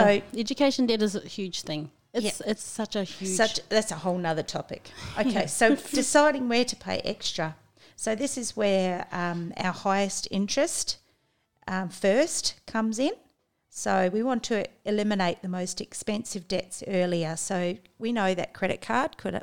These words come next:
Speaker 1: be up to twenty-five percent interest. So that was where we would try and eliminate that quickest. Um, there's a
Speaker 2: Any
Speaker 1: little
Speaker 2: credit debt,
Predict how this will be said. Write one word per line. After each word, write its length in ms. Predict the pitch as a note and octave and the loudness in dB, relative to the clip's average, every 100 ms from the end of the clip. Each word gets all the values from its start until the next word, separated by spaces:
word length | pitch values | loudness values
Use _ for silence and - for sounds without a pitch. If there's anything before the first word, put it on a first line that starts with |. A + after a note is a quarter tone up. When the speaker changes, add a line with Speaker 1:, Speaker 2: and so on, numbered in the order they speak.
| - | -6
Speaker 1:
be 140 | G3+ | -4
up 160 | - - | -4 -6
to 100 | - | -6
twenty-five 540 | - F#3 F#3 F#3+ F#3 | -4 -4 -2 -2 -2
percent 340 | - - A3+ - | -4 -6 -6 -6
interest. 500 | G#3 - D#4+ - - _ _ _ _ _ | -6 -4 -4 -6 -8 _ _ _ _ _
So 180 | - F#3 | -10 -4
that 220 | - - | -4 -4
was 180 | G3 G3+ | -8 -4
where 220 | F#3 F3+ | -4 -2
we 180 | F#3 F3+ | -4 -4
would 180 | F3+ - _ | -6 -10 _
try 180 | - F#3 | -8 -4
and 80 | F3 | -2
eliminate 640 | F3 F3 F3 E3+ D#3+ E3 - | -2 -2 -2 -2 -4 -6 -10
that 280 | E3+ - - | -14 -14 -10
quickest. 560 | G#3 G#3 F4 - - _ _ _ _ _ _ - | -10 -6 -8 -8 -14 _ _ _ _ _ _ -8
Um, 260 | F#3+ F#3 F3+ | -4 -2 0
there's 120 | A3+ | 2
a 20 | |
Speaker 2:
Any 120 | A#3 | 2
Speaker 1:
little 140 | A3+ F#3+ | 2 2
Speaker 2:
credit 340 | G3 F3+ F#3 | 2 2 -2
debt, 320 | E3+ E3 - | -4 -6 -8